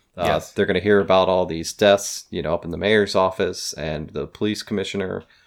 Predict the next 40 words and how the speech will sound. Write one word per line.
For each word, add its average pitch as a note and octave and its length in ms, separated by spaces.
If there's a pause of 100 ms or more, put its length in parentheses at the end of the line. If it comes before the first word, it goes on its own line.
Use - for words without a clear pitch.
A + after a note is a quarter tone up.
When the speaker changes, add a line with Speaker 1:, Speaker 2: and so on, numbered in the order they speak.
(440)
Speaker 1:
and F2 340
they're E2 100
gonna E2+ 180
want E2 200
answers. D#2+ 680
So - 220
I E2+ 80
think, - 280
uh, D#2+ 320 (140)
we F#2 80
might F2+ 200
see - 140
some F2+ 160
more F2 120
Chinatown F2 520
action F2 360
from E2+ 140
the D2 100
police. - 520 (1400)
Speaker 2:
Yeah, E3+ 240
and D3 120
I'm, F3 180 (100)
I'm E3+ 140
curious F3+ 280
to C#3 100
see D3+ 240
how C3+ 520
Assam C3 460
and A2+ 120
Penny's, B2+ 640 (500)
uh, G2 420
relationship A2+ 760
comes. G2 440 (380)
'Cause A#2+ 200
you D3+ 80
could C#3+ 140
tell C3+ 360
in C3+ 120
this A#2+ 220
episode, A2+ 600